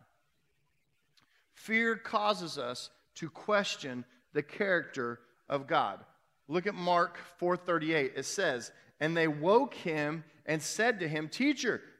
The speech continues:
do you not care that we are perishing?'"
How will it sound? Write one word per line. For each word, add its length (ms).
do 320
you 240
not 340
care 540
that 200
we 160
are 100
perishing?'" 800